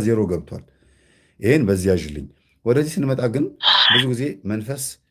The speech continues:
እንቁላል፣ ወተት፣ ስጋ የሚመቹ ምግቦችን በጣም፣ በጣም፣ እ፣ ይሄ ስጋን የሚያደልቡ፣ እንቅልፍ የሚያመጡ፣ ድካም፣ ድካም ስሜት ውስጥ የሚከቱ፣ እ፣ ኮሌስትሮል የሚበዛባቸው፣ ቅባት ነክ ነገር የሆኑ ነገሮችን ስንመገብ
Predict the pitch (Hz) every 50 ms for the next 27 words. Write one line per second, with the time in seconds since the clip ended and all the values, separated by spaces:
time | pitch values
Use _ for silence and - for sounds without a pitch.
0 | _ _ _ _ _ - 104 104 101 110 107 101 95 92 90 90 92 - - -
1 | 92 95 95 - 98 90 90 87 - - - - 101 87 90 92 90 90 90 90
2 | - _ _ _ _ _ - 101 107 110 113 107 104 101 101 - - 95 95 80
3 | 87 82 85 87 85 85 - 92 85 85 82 82 95 - 117 120 120 120 107 -
4 | - - 104 95 90 85 - - 95 90 87 85 82 80 80 80 - - _ _
5 | _ _ - - 92 95 90 - - 104 104 101 92 92 92 90 90 87 90 90
6 | 85 80 82 82 87 90 92 101 95 95 95 - 90 - - - 92 82 82 85
7 | 87 85 87 87 - 92 95 92 92 90 - 104 95 92 87 90 - 92 85 82
8 | - 92 90 87 92 95 90 87 - - 98 92 - 101 95 - 127 151 - -
9 | - - - - _ _ _ - 104 107 101 95 90 90 - 120 113 110 107 -
10 | - 107 101 101 95 92 92 87 95 90 82 90 92 92 - 107 98 - - 104
11 | 101 98 - 98 90 - - 92 87 87 87 87 92 92 92 90 - 95 92 -
12 | - - - 120 120 120 123 131 131 123 160 185 427